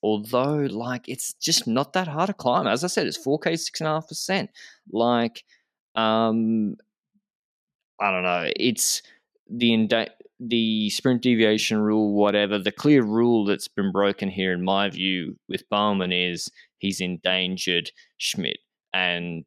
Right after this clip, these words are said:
like, we've got on YouTube the screenshots, he chops Schmidt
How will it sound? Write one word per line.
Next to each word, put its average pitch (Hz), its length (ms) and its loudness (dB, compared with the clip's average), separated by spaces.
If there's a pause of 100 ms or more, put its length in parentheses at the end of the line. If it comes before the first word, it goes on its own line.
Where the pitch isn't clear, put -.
(140)
like, 85 380 -4
we've 87 260 -6
got 110 240 2 (460)
on 104 180 0
YouTube 104 500 0
the 110 80 -2
screenshots, 95 920 -2 (380)
he 107 640 0 (100)
chops - 680 -2 (140)
Schmidt 135 640 0